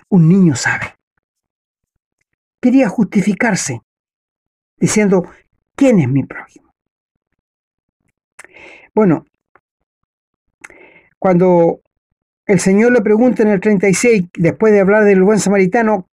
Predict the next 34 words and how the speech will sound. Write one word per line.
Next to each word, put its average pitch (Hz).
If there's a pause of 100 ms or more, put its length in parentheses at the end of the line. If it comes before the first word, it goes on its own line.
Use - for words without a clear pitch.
(140)
"¿Quién 320
pues 277
te 254
parece 233
de 233
estos 202
tres 262
que 254
fue 233
el 202
prójimo 254
del 214
que -
cayó 202
en 214
manos 208
de 196
ladrones?". 190 (1400)
Él 185
le 202
dijo, 214
"El 196
que 196
usó 208
de 202
misericordia". 180
Entonces 170
Jesús 185
le 180
dijo, 185
"Ve 220 (1080)
y 165
haz - (760)
tú 180